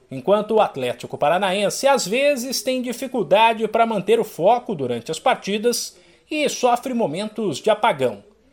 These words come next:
Enfim, vários ingredientes para mais um grande jogo que vai firmar o Brasil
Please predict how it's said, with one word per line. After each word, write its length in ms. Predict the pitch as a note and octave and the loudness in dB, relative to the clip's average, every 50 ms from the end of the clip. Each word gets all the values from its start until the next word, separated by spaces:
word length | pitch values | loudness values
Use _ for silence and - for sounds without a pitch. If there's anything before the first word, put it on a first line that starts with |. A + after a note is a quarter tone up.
| _ _ _ _ _ | _ _ _ _ _
Enfim, 560 | D3+ E3 F#3 E3+ - - - G3+ G#3+ G3 D3+ A#2 | -2 0 0 0 -2 -4 -4 -2 -2 -2 -4 -4
vários 600 | A2 C3+ E3 G#3+ A3+ A3+ A3 A3 F#3+ D3 - G3+ | 0 2 4 4 4 4 2 0 -4 -4 -2 -4
ingredientes 800 | A#3 A3+ A3 G#3+ G#3+ F#3 E3+ D3+ F3 G#3+ A3+ A3 - G#3+ - - | -2 0 2 2 2 0 0 -2 0 0 -2 -2 -2 -4 -2 0
para 260 | - G#3 G#3+ G3+ F3+ | 2 4 4 4 2
mais 320 | E3+ G3 G#3 A3 G#3 - | 2 0 -2 -2 -2 -2
um 160 | A3 A3 G#3+ | -2 -2 0
grande 500 | E3 E3+ F#3 A3 A#3+ B3+ B3+ A#3 A#3 F#3+ | 2 2 4 4 4 2 2 0 -2 -4
jogo 560 | C#3 - C#3+ E3 A3+ A#3 F#3 D3 C3 A2 - _ _ - _ _ - | -4 0 2 4 4 4 2 0 -6 -10 -12 _ _ -20 _ _ -4
que 100 | - C#3 | 0 2
vai 140 | D#3 F#3+ G#3 | 4 2 2
firmar 520 | G3 - A#3 F#3 C3+ C3+ D3+ G#3+ C#4 D4+ | 2 -2 -2 -2 -2 0 2 2 4 4
o 60 | D4 B3+ | 4 6
Brasil 640 | A#3+ G3+ C#3+ - - D3+ G#3+ B3 B3+ A#3+ - | 6 4 4 4 2 0 0 0 0 -2 -4